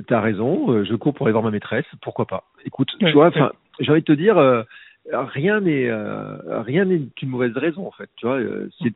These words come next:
Speaker 1: mais ta raison, elle est que personnelle à toi. Elle est, euh,
Speaker 2: Ouais.
Speaker 1: euh, ceux qui me disent, « Je cours pour faire, euh, voyager, voir le monde entier et tout », euh, bah t'as raison.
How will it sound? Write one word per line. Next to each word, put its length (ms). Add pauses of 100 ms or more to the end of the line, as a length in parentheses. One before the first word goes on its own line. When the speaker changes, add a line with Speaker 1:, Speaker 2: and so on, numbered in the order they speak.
(120)
Speaker 1:
mais 100
ta 160
raison, 260
elle 80
est 60
que 120
personnelle 440
à 60
toi. 300
Elle 140
est, 120
euh, 120 (140)
Speaker 2:
Ouais. 80 (640)
Speaker 1:
euh, 420
ceux 80
qui 140
me 40
disent, « 160
Je 60
cours 200
pour 180
faire, 200
euh, 140
voyager, 540
voir 240
le 80
monde 200
entier 300
et 60
tout », 300
euh, 160 (540)
bah 200
t'as 140
raison. 260